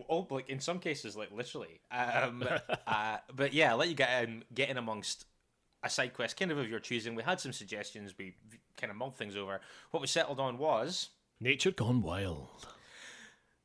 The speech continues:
Speaker 1: in which you burrow through, ideally for first viewings, creature features of any description. Ideally, from what I can tell so far, fairly silly and often called from Amazon Prime.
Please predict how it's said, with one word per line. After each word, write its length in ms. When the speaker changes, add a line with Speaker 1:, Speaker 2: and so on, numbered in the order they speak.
Speaker 1:
in 180
which 480
you 600
burrow 260
through, 500
ideally 440
for 100
first 340
viewings, 440
creature 280
features 600
of 180
any 200
description. 440
Ideally, 760
from 260
what 120
I 60
can 160
tell 240
so 220
far, 420
fairly 400
silly 400
and 180
often 280
called 260
from 120
Amazon 340
Prime. 300